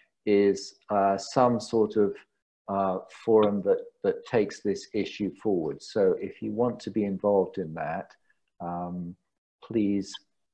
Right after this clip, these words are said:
do get in touch. So I'd like to thank, uh, Benny and Bao in particular. Uh, thank you very much for coming and presenting and the work that you've done on this.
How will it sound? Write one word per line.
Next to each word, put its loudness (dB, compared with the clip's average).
do 0
get -4
in -4
touch. -10
So 8
I'd 4
like 4
to -10
thank, 0
uh, 6
Benny 4
and 0
Bao 2
in -2
particular. 2
Uh, -2
thank -4
you -6
very 2
much -4
for -12
coming -2
and -4
presenting -2
and -4
the 0
work 4
that -10
you've -6
done -2
on -6
this. -6